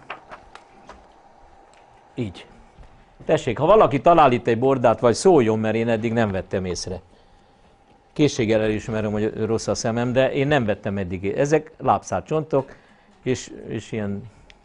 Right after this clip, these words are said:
egyéb ilyen alkatrészek. Egy helyen volt. Hangsúlyozom, egy helyen volt. Na most, a csontokon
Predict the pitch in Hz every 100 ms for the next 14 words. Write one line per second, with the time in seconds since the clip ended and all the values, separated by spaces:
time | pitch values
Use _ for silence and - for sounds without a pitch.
0 | _ _ _ _ _ - - - 104 92
1 | 92 92 87 85 78 _ _ _ _ 120
2 | 113 127 131 156 - 175 - - _ _
3 | _ _ _ - 208 - 143 117 101 92
4 | 87 80 - _ _ _ _ _ _ _
5 | - _ _ _ - 135 156 156 123 107
6 | 104 - 147 147 - 90 78 76 78 80
7 | - _ _ _ _ _ _ _ _ _
8 | _ - 113 90 - _ _ _ - 135
9 | 202 262 208 156 165 190 214